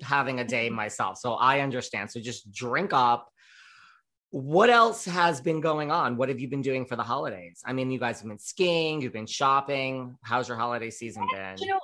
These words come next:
Speaker 2: it's, it's great because, well, Switzerland means a lot for me because I met my husband here actually in a nightclub on a ski holiday. And, uh, we got engaged after six weeks, married after six months. And
Speaker 1: Wow.
Speaker 2: actually, you know,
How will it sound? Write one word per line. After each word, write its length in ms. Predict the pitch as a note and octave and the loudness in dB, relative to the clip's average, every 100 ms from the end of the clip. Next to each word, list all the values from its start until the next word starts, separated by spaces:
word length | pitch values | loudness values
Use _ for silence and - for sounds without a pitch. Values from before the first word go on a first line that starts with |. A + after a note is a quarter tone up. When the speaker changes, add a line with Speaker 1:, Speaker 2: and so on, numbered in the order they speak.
| - D#4 | -4 -4
Speaker 2:
it's, 240 | C4+ - - - | -4 -6 -12 -4
it's 220 | C#4+ - | -4 -2
great 260 | E4+ D4+ | 0 0
because, 380 | D4+ E4+ D#4 C4+ B3 | 0 -2 -2 -2 0
well, 260 | C#4+ C#4 - | 2 0 -4
Switzerland 580 | C4+ E4 C4+ F4 F4+ - - _ B3+ | -6 -2 0 0 -2 -4 -8 _ 2
means 320 | C4+ C#4 C4 | 4 6 4
a 40 | |
lot 320 | A#3+ A#3 A#3+ - | 2 0 0 0
for 100 | D4 | 2
me 140 | D4+ | 4
because 320 | D#4 E4+ D#4+ | 2 -2 -6
I 60 | C#4 | -2
met 220 | A#3 A3+ | -4 -4
my 100 | A#3+ | -6
husband 340 | B3+ B3+ C#4 C4+ | -8 -4 -2 0
here 220 | C#4 A#3+ | -2 -4
actually 340 | G3+ - B3 | -6 -8 -8
in 80 | A#3 | -6
a 40 | G#3+ | -4
nightclub 420 | G3+ G#3 A#3 A#3 | -6 -8 -10 -8
on 80 | A3 | -8
a 100 | A3 | -10
ski 240 | - G#3+ | -8 -8
holiday. 440 | G3+ F#3 G#3+ B3+ C#4 G3+ | -8 -8 -6 -8 -8 -4
And, 440 | G#3 G#3 G#3 G#3 | -2 -2 -2 -2
uh, 100 | G#3 G3+ | -4 -4
we 100 | G#3+ | -4
got 160 | A3 | -4
engaged 320 | G#3+ A3+ A#3 A#3 | -2 -2 -2 -4
after 280 | A3+ A3+ | -6 -8
six 380 | G#3 - B3 - | -8 -6 -8 -6
weeks, 280 | D#4+ D#4 - | -8 -8 -10
married 400 | A3+ B3 C4+ C#4 | 2 4 4 2
after 240 | A#3+ A#3 A3+ | 0 -2 -8
six 320 | A#3+ G#3 - | -8 -8 -6
months. 420 | A3 A#3 C4 - - - - - _ - | -4 0 -2 -2 -16 -20 -20 -20 _ 2
And 380 | C4 C4 C4 C4 | 6 6 6 0
Speaker 1:
Wow. 140 | G#3 | 0
Speaker 2:
actually, 380 | D#4 F4+ - D#4+ | 0 0 0 0
you 80 | |
know, 80 | C#4+ | 0